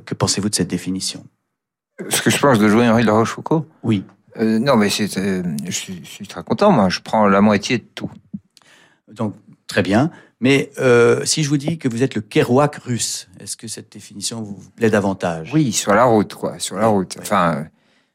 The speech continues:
Speaker 2: oui, bien sûr. Enfin, maintenant, je sais pas si vous êtes au courant que, euh, le, l'analogie aujourd'hui, euh, n'a plus les mêmes, euh, les,
Speaker 1: Effectivement.
Speaker 2: n'a plus le, l'effet positif qu'elle a pu avoir il y a quelques mois.
Speaker 1: C'est vrai que nous avons en
Speaker 2: La
Speaker 1: commun
Speaker 2: comparaison avec le,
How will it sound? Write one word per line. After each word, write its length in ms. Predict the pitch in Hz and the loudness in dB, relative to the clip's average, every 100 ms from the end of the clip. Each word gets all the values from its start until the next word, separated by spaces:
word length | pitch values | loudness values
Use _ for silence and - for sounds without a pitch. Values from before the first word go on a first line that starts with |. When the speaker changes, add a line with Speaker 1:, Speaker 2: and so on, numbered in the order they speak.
| _ - | _ 0
Speaker 2:
oui, 160 | 117 | 2
bien 160 | 87 110 | 4 2
sûr. 240 | - 90 76 - | 2 -4 -10 -12
Enfin, 200 | 104 123 | -4 0
maintenant, 420 | 120 123 156 135 - | 2 2 2 2 0
je 260 | 117 113 | -4 -4
sais 160 | 110 113 | -4 -4
pas 160 | 117 127 | 0 0
si 160 | - | 0
vous 160 | 104 98 | -4 -2
êtes 140 | 101 | -2
au 80 | 98 | -2
courant 320 | 101 104 123 | 0 2 2
que, 360 | 110 107 92 87 - _ _ _ _ - | 2 0 2 0 -4 _ _ _ _ -8
euh, 440 | 107 92 87 76 | -2 2 0 -2
le, 420 | 101 95 95 92 | -2 0 2 2
l'analogie 720 | 90 104 104 101 98 95 120 | 2 2 4 4 4 2 2
aujourd'hui, 720 | 107 92 92 87 110 117 110 98 | 2 0 -4 -2 0 0 0 -4
euh, 80 | 95 82 76 82 | -10 -8 -10 -10
n'a 80 | 92 | -10
plus 320 | - 107 98 | -4 -2 0
les 120 | 92 | 0
mêmes, 300 | 92 98 95 | 0 2 2
euh, 200 | 90 90 90 _ _ _ _ | 0 -2 -8 _ _ _ _
les, 80 | 107 | 2
Speaker 1:
Effectivement. 260 | 110 113 110 | 4 4 4
Speaker 2:
n'a 60 | |
plus 180 | 104 120 | 4 4
le, 200 | 110 113 | 4 4
l'effet 340 | 113 110 - 113 | 4 4 2 -2
positif 560 | 117 95 98 - 110 | 0 0 0 -2 -6
qu'elle 180 | - 107 | -6 -2
a 60 | 95 | -4
pu 180 | - | -2
avoir 240 | 98 98 110 | -2 2 4
il 60 | |
y 40 | 98 | 2
a 60 | |
quelques 300 | 92 98 92 | 0 -8 -8
mois. 300 | 95 92 82 _ _ _ | -6 -6 -6 _ _ _
Speaker 1:
C'est 100 | 110 | -12
vrai 160 | 123 | -10
que 100 | 127 | -8
nous 220 | - 107 110 | -8 -4 -2
avons 300 | 107 123 - | -2 -2 0
en 60 | |
Speaker 2:
La 60 | 110 | 2
Speaker 1:
commun 140 | 117 | 4
Speaker 2:
comparaison 380 | 113 104 123 117 | 4 4 4 4
avec 240 | 104 101 | 4 2
le, 280 | 101 101 101 | 2 2 2